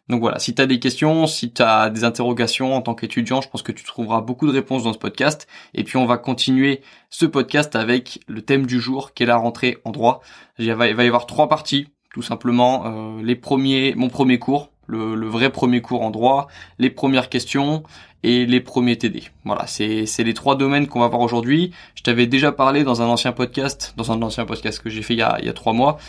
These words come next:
de, euh, la partie fin de L trois, début de M un. Et donc là, on va remonter un petit peu dans le temps. Je te ferai aussi des podcasts peut-être parce qu'on me le demande sur,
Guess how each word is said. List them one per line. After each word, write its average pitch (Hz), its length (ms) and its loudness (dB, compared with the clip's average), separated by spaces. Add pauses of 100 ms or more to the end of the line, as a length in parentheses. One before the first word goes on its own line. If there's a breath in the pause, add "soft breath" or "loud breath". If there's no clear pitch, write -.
(300 loud breath)
de, 113 400 0
euh, 110 420 0
la 113 140 0
partie 143 880 0
fin - 260 0
de 131 180 0
L 120 200 0
trois, 139 240 0
début 123 320 -4
de 120 160 4
M 117 180 2
un. 165 240 2 (160 loud breath)
Et 110 60 -4
donc 117 180 0
là, 139 60 2
on 139 80 4
va 113 260 4
remonter 127 420 0
un 139 120 -2
petit - 100 -6
peu 131 140 -4
dans 127 120 0
le 123 60 -2
temps. 160 300 4
Je - 80 -18
te 123 80 0
ferai 151 140 0
aussi 147 180 -2
des 135 100 2
podcasts 123 480 -2
peut-être 135 220 -2
parce - 160 -6
qu'on 117 140 -2
me 117 60 0
le 117 120 -2
demande 123 380 0 (260 loud breath)
sur, 139 500 -2